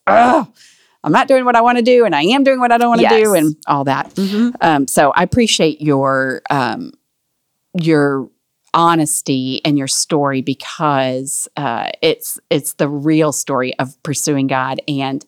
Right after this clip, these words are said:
Speaker 1: increasing, um, dependence and faithfulness and knowing that it's, it's not always that straight,
Speaker 2: Mm-hmm.
Speaker 1: easy, upward line,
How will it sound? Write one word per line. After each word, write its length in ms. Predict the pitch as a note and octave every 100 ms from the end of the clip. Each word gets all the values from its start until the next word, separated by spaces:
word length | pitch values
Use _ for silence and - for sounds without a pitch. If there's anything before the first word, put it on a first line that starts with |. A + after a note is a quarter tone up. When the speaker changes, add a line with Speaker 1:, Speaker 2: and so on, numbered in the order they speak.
| _ - - _ _ _
Speaker 1:
increasing, 960 | E3+ D3+ - D#3+ C#3 - C#3+ C3+ C#3 - _
um, 400 | C#3+ C3+ C3+ C#3+ -
dependence 460 | D3 - C#3 -
and 120 | C3+ C3+
faithfulness 600 | C#3 - C#3+ C#3 C3+ - -
and 500 | D3 C3+ B2+ C3 C3+ - _ _ _ -
knowing 400 | C#3+ B2+ B2 B2
that 140 | C3+
it's, 340 | D3 - - - _ _ _ _ _ _
it's 240 | - -
not 180 | C3+ A#2
always 220 | A#2+ C3
that 200 | - -
straight, 400 | - - B2 B2+ -
Speaker 2:
Mm-hmm. 120 | F3+
Speaker 1:
easy, 440 | C#3 D#3+ D#3+ D3+ -
upward 480 | D3 - C#3 C#3+ D#3 C#3 _ _ _ _ _ - _
line, 640 | - C3+ B2 B2+ C#3 C#3